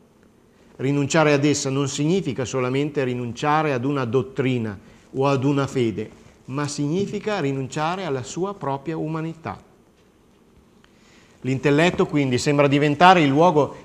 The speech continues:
privilegiato dove Dio si manifesta e dove allo stesso tempo l'uomo può, attraverso la ratio che gli è stata donata, indagare i misteri di salvezza che lo coinvolgono e attraverso i quali può da una parte comprendere appieno la sua umanità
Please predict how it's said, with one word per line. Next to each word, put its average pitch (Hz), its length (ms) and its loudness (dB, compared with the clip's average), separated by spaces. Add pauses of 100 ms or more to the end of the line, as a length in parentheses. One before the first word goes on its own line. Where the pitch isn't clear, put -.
(120)
privilegiato 180 840 6
dove 151 320 4
Dio 202 180 0
si 190 160 -2
manifesta 151 680 -2 (720)
e 151 100 0
dove 220 200 10
allo 226 140 6
stesso 233 360 0
tempo 120 460 0
l'uomo 135 680 4
può, 185 340 8
attraverso 170 520 2
la 151 140 6
ratio 170 360 2
che 127 80 -6
gli 120 100 -2
è 117 40 -2
stata 160 280 -2
donata, 170 540 -4 (280)
indagare 170 480 4
i 208 60 4
misteri 196 420 4
di 170 100 0
salvezza 175 520 0
che 160 100 0
lo 151 120 4
coinvolgono 147 920 -2 (640)
e 160 40 2
attraverso 202 500 0
i 208 80 -2
quali 127 360 4
può 147 180 4
da 143 100 4
una 135 200 2
parte 269 360 0
comprendere 135 560 0
appieno 131 400 -2
la 123 100 0
sua 123 240 -2
umanità 113 760 -6